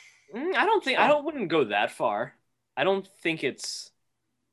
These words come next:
Speaker 1: as, it's shady in the way he, I'd say the way he treats Sophie is the actual issue with Corey this, Corey this episode, not the scheme itself.
Speaker 2: I mean,
Speaker 1: Like,
Speaker 2: and
Speaker 1: the, the scheme I feel is, is, it's, like, shady. It's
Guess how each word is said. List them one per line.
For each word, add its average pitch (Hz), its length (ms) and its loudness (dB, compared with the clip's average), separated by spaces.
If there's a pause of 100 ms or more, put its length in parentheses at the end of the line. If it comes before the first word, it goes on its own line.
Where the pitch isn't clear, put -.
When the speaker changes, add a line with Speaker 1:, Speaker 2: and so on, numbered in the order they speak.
(340)
Speaker 1:
as, 143 380 4
it's 170 480 2
shady 156 460 0
in 180 140 0
the 143 80 0
way 135 160 4
he, 151 160 -2
I'd 190 200 6
say 277 120 2
the 247 100 -2
way 220 140 4
he 202 100 -2
treats - 400 -4
Sophie 101 540 -2 (200)
is 135 220 -2
the 123 400 -2
actual 117 680 0 (720)
issue 151 340 2
with 117 160 -4
Corey 113 300 -2
this, 107 220 -14
Corey 143 260 4
this 113 140 -2
episode, 113 260 -2
not 131 240 2
the 113 240 0 (280)
scheme 120 380 -4
itself. 82 560 -8 (640)
Speaker 2:
I 202 80 6
mean, 196 120 6
Speaker 1:
Like, 190 100 8
Speaker 2:
and 196 100 6
Speaker 1:
the, 208 220 6
the 196 60 -8
scheme 277 300 0
I 220 120 8
feel 143 400 4
is, 120 100 -4
is, 147 220 0
it's, 185 180 4
like, 151 160 4
shady. 101 420 -4
It's - 260 -8